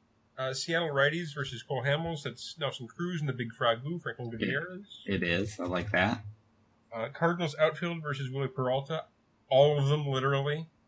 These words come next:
Speaker 2: Yeah. Anybody you want against Willie Peralta?
Speaker 1: Pretty much, yeah. Pick the cheapest one.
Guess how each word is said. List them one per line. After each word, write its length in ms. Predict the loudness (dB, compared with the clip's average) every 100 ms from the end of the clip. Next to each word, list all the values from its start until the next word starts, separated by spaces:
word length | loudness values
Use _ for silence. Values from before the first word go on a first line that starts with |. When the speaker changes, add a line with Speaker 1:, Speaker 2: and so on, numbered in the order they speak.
| _ -2
Speaker 2:
Yeah. 240 | 2 2 -2 -20 _ 6
Anybody 380 | 10 10 10 10
you 100 | 10
want 180 | 8 8
against 220 | 6 4
Willie 200 | 2 2
Peralta? 400 | 2 2 2 0
Speaker 1:
Pretty 160 | 0 2
much, 320 | 4 2 2
yeah. 180 | 4 4 2
Pick 160 | -4
the 60 | -4
cheapest 420 | -2 -2 -2 -6
one. 320 | -2 0 -2